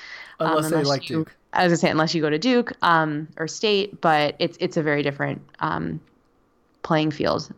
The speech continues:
Speaker 1: when you're in a business school or any professional school.
Speaker 2: Um, so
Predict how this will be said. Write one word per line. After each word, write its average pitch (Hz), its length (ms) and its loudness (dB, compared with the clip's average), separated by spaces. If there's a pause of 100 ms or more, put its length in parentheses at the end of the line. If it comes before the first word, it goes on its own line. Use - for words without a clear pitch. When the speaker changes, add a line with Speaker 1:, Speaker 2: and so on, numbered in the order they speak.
(160)
Speaker 1:
when 85 220 -2
you're 82 100 0
in 82 80 -2
a 85 60 -2
business - 320 -4
school 160 280 2
or 156 60 4
any 196 220 4
professional 143 440 -2
school. - 320 -8 (420)
Speaker 2:
Um, 143 480 -4
so 165 760 -4